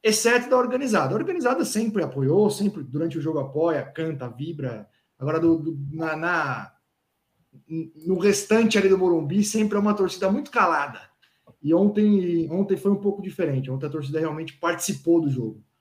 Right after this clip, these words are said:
que eu acho que é muito importante. O Morumbi já tem um problema, é, que é, ele não tem a vantagem que as arenas têm, né?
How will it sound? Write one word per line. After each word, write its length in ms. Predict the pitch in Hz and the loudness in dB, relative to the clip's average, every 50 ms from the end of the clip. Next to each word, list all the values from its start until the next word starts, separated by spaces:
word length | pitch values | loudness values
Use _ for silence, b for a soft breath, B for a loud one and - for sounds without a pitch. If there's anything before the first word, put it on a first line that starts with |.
| _ _ _ _ _ | _ _ _ _ _
que 80 | - 147 | -4 -4
eu 100 | 123 123 | -2 -2
acho 200 | 123 135 - - | -2 -4 -4 -2
que 60 | 160 | -2
é 40 | 151 | -2
muito 240 | 143 143 139 - | -2 -4 -6 -8
importante. 400 | - - 180 170 - 165 151 - | -8 -4 -4 -2 -2 -2 -2 2
O 20 | 190 | 4
Morumbi 300 | 208 214 220 208 214 247 | 6 6 6 6 6 4
já 140 | 226 247 233 | 4 2 2
tem 120 | - 240 | 2 -2
um 100 | 254 240 | -2 0
problema, 680 | 240 220 196 170 170 190 208 202 170 143 120 - - _ _ _ _ _ _ _ _ _ _ _ _ _ _ - | 2 2 2 2 2 2 2 2 0 -2 -6 -10 -14 _ _ _ _ _ _ _ _ _ _ _ _ _ _ -4
é, 440 | - 147 147 147 143 139 135 131 131 | -2 0 2 2 2 2 0 -2 -2
que 340 | 131 - - - 160 160 147 | -4 -6 -8 -2 2 2 4
é, 520 | 147 147 143 135 131 120 113 107 - - - | 4 4 2 2 0 -2 -4 -8 -12 -12 -8
ele 140 | 127 147 160 | -6 -4 -4
não 120 | 175 165 | -2 0
tem 140 | - 190 208 | 2 4 4
a 60 | 202 | 4
vantagem 640 | 185 170 196 185 160 131 180 165 170 175 165 170 156 | 4 2 0 0 0 0 0 0 0 0 -2 -4 -4
que 100 | - 165 | -2 0
as 140 | 165 160 160 | 0 2 2
arenas 480 | 151 143 147 170 175 160 143 135 - | 2 2 0 0 0 -2 -4 -6 -6
têm, 200 | - 160 185 196 | -4 -2 -2 -2
né? 200 | 175 180 196 - | -2 -4 -8 -10